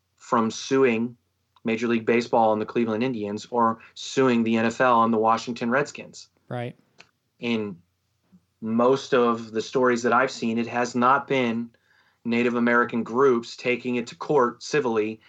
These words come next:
Speaker 1: and trying to get money out of the N F L. Or I, so, um, and maybe I could be wrong. Maybe it's just so happens to be a Caucasian heading up these groups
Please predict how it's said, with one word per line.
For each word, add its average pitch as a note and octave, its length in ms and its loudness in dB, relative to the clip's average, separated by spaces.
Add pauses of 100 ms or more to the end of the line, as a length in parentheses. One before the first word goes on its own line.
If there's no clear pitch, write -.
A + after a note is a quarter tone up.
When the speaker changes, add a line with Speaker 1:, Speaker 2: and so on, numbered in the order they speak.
(140)
Speaker 1:
and A2 100 -8
trying A#2+ 260 0
to B2 80 -2
get A#2+ 180 0
money B2+ 300 0
out A2 100 0
of A2 80 -6
the A#2 100 -4
N A2+ 80 -2
F A2+ 160 -8
L. A#2+ 380 2 (360)
Or A#2 140 0
I, C#3+ 320 -6 (100)
so, B2 320 0 (1800)
um, B2+ 300 2 (500)
and D#3+ 100 0
maybe F#3 220 4
I D#3+ 80 2
could D3 80 -10
be C#3+ 100 -4
wrong. A2+ 240 -4
Maybe B2 260 -4
it's A#2 140 -6
just A#2+ 240 -6
so C3+ 160 0
happens C3+ 400 -2
to A#2+ 60 -12
be B2 160 -2
a A#2+ 40 2
Caucasian A#2 760 -2
heading A#2+ 300 -4
up A#2 140 -4
these A#2 200 -4
groups A#2 560 -6